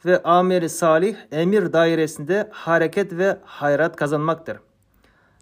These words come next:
Тақуалық дейді, э, тыйым салған нәрселерден және күнәлардан қашу екен. Яғни тыйым салған нәрселер бар ғой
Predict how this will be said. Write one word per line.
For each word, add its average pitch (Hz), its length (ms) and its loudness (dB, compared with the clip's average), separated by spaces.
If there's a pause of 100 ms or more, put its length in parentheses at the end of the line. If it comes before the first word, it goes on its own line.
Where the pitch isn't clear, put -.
Тақуалық 190 480 2
дейді, - 280 -6 (560)
э, 123 240 -6 (100)
тыйым 202 220 0
салған 185 380 2
нәрселерден 160 680 -2 (1300)
және 180 480 0 (440)
күнәлардан 185 580 2
қашу 160 380 -6
екен. 107 300 -10 (1000)
Яғни 151 480 -6 (240)
тыйым 190 160 -2
салған 170 320 -2
нәрселер 160 280 -4
бар 208 160 -4
ғой 131 120 -4